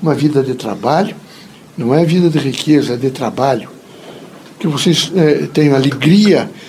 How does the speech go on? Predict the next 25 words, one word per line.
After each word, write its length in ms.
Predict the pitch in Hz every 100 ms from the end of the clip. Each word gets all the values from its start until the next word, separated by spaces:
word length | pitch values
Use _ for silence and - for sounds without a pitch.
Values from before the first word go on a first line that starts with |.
| -
dessa 280 | 143 - 143
prestação 500 | 160 - 127 - 143
de 100 | -
serviço 460 | 135 113 147 147
à 60 | 127
comunidade 600 | 131 127 113 143 185 202 - - - - -
e 60 |
que 120 | 185 220
todos 300 | 240 254 269
os 120 | 175
dias 280 | 165 208 208
vocês 280 | 202 208
se 120 | - 180
renovem 560 | 151 131 147 190 208 - - -
pela 180 | 185 170
força 340 | - 160 -
da 140 | 156 120
fé. 220 | 107 90 - - - -
Vejam 360 | 143 196 233
bem, 260 | 156 143 - - - - -
prece 540 | - 175 214 226 - 269
não 180 | 247 196
pode 380 | 196 196 170
so-, 200 | 156 -
operar 560 | - - 127 127 190